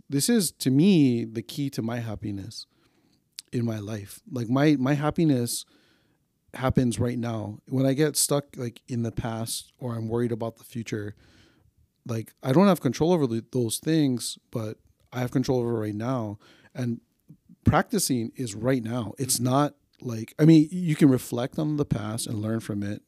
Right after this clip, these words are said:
Speaker 1: right? You c-, still can't predict the future, but then what you're doing right now is the practice. And, like, that's the key to happiness i-, in my experience. And and so I think that's a great thing to focus on.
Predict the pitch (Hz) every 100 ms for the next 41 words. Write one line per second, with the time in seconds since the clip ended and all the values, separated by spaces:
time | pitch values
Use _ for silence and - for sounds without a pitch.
0 | - 113 110 117 - - _ _ _ _
1 | _ 147 120 - - - 185 - 156 131
2 | 139 127 - - - 165 170 123 107 110
3 | - - _ _ _ - 127 120 120 113
4 | 113 _ _ _ _ _ - 156 131 139
5 | 139 104 120 160 170 135 113 123 131 -
6 | 127 117 107 - 117 120 - 110 113 -
7 | 131 117 107 127 - 120 - 147 131 107
8 | 107 _ _ _ _ _ _ _ - 120
9 | 107 98 98 104 131 107 101 - - -
10 | _ _ - - 123 104 101 98 - 110
11 | 101 98 110 - 104 104 - _ _ _
12 | _ _ _ - 113 123 117 147 139 -
13 | 98 - 120 120 - 113 107 110 - 107
14 | - 107 - 104 104 101